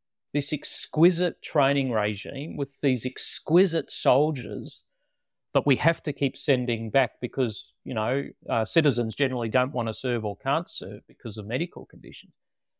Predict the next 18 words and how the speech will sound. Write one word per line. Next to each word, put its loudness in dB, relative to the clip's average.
That 6
is 0
not 2
survivable. 0
We're 6
gonna 4
have 2
to -6
think 0
about 0
shortened 0
training, -2
lowering 4
the 0
medical -2
standards -4
for -10
service, -4